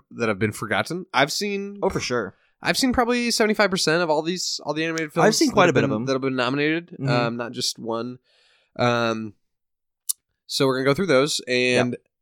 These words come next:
Speaker 1: also one thing to make it a little spicier, we're gonna predict to you guys. Wes isn't gonna know, and I'm not gonna know what he predicts.
Speaker 2: Right.
Speaker 1: I'm gonna predict which years and how many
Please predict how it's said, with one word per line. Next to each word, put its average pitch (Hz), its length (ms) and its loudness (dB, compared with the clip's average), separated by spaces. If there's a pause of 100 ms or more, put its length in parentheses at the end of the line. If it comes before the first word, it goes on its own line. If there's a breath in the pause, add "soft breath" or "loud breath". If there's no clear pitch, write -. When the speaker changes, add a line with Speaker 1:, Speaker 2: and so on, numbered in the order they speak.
(260)
Speaker 1:
also 226 340 2
one 208 160 2
thing 208 160 -4
to 190 60 -4
make 190 140 -2
it 185 40 -2
a - 20 -2
little 180 120 -2
spicier, 196 480 -4 (580)
we're 151 160 0
gonna 262 140 0
predict 160 840 0
to 165 100 0
you 190 140 0
guys. 107 400 0
Wes 143 220 2
isn't 147 180 -2
gonna 113 160 -4
know, 101 380 -6 (260)
and 113 140 -4
I'm 139 80 0
not 147 160 0
gonna 123 100 0
know 107 160 -2
what 101 80 0
he 123 80 -2
predicts. 95 380 -8 (120)
Speaker 2:
Right. - 160 -6 (120)
Speaker 1:
I'm 165 100 2
gonna 226 100 2
predict 170 460 0 (480)
which 135 540 0 (220)
years 123 600 4
and 113 160 -4
how 131 160 0
many 107 400 0